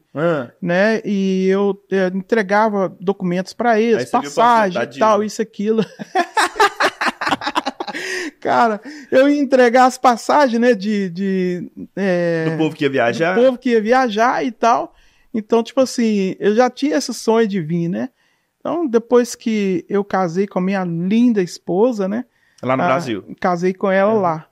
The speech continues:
Speaker 2: né? Depois de sete meses, a gente falou assim, "Não, eu tenho um sonho de ir pros Estados Unidos e tal." Ela pegou toda essa fase comigo. Poxa,
Speaker 1: Do,
Speaker 2: nós
Speaker 1: do
Speaker 2: ca-,
Speaker 1: negócio, aquela dor de cabeça,
Speaker 2: que tava,
Speaker 1: Ministério Público do
Speaker 2: que já
Speaker 1: Trabalho.
Speaker 2: tava, já tava meio que quebrado mesmo, entendeu? É,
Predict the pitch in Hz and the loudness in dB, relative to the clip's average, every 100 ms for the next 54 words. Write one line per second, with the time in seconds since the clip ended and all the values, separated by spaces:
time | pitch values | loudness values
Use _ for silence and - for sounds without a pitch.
0 | - 175 - 190 - 220 208 - 226 254 | -10 -8 -8 -8 -2 -2 -2 -2 -2 -2
1 | - 202 196 226 226 208 226 - 226 196 | -2 0 4 4 2 -2 -2 -4 -6 -6
2 | - 202 190 - 185 175 175 - 208 - | -4 -4 -4 -4 -2 -2 -4 -4 -6 -4
3 | 208 196 185 - - - - 190 185 180 | -4 -4 -6 -10 -18 -16 -6 -4 -2 -4
4 | 175 190 214 208 - _ _ _ - 196 | -4 -2 -4 -6 -12 _ _ _ -10 -10
5 | - 190 214 202 202 202 226 190 208 220 | -2 2 2 2 0 0 0 0 -2 -4
6 | - 269 254 233 214 - - 208 226 196 | -2 0 0 -2 -8 -6 2 4 4 0
7 | - 175 175 208 220 214 _ _ _ - | -6 -4 -2 -2 -4 -8 _ _ _ -6
8 | 196 170 196 202 143 123 120 143 139 139 | -4 -2 0 0 0 0 2 0 0 0
9 | 131 127 127 - 120 - 131 135 247 262 | 0 0 -4 -2 -2 0 -4 2 4 4
10 | 262 254 - 131 131 127 110 120 127 139 | 2 0 -2 -6 -6 -2 0 2 2 2
11 | 139 277 294 294 277 262 214 208 233 - | 2 2 2 2 2 0 -2 -4 -6 -2
12 | 262 277 226 240 269 - - 269 214 170 | 0 0 0 -2 -2 -6 -4 -2 -2 0
13 | 214 247 233 214 202 208 185 175 175 175 | 2 2 2 0 0 0 -2 -6 -6 -2
14 | 214 214 - 185 180 165 | -2 -2 -2 -2 0 -2